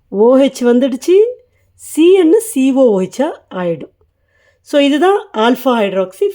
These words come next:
ஃபினைல் அசிட்டிக் அமிலம். இவரு யாரு? இவரு பென்சால்டிஹைடு.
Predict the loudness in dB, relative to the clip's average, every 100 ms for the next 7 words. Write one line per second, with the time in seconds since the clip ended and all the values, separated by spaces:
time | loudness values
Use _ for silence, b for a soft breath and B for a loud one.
0 | -6 -6 -2 -2 -4 -12 -14 -14 -16 -12
1 | -14 -12 -18 -20 _ _ _ _ _ _
2 | _ _ _ _ _ 0 2 4 2 0
3 | -4 -12 _ _ _ -6 -2 -2 0 0
4 | 0 0 -2 -2 -6 -8